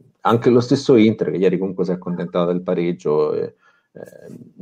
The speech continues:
no, non vedo ste grandi squadre che giocano sto calcio così, eh, scoppiettante, bello.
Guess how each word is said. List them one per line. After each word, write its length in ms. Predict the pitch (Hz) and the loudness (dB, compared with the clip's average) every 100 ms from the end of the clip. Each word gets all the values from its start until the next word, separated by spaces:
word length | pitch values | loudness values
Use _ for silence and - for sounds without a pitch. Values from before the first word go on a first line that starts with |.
| 98 | -8
no, 200 | 104 104 | -8 -4
non 240 | 117 110 | -2 2
vedo 340 | 113 123 95 92 | 6 6 6 2
ste 220 | 90 98 | 2 2
grandi 400 | 95 95 98 95 | 2 2 0 -2
squadre 420 | 90 101 98 95 | 0 0 0 0
che 180 | 92 90 | -2 -2
giocano 420 | 92 98 95 92 90 | -2 -2 0 -4 -6
sto 200 | 92 98 | -8 -4
calcio 420 | 95 92 - 95 | -4 -4 -6 -4
così, 760 | 95 92 95 95 92 90 90 - - - _ | -4 -6 -6 -4 -4 -4 -6 -12 -20 -20 _
eh, 580 | - - - - - - - - | -16 -10 -6 -6 -6 -12 -18 -20
scoppiettante, 1600 | - - - - 90 - 80 92 92 92 92 87 87 50 50 50 | -8 -2 -2 0 -2 0 0 0 2 2 4 4 2 -2 -6 -10
bello. 800 | - 87 95 92 90 87 80 | -2 4 6 6 4 2 0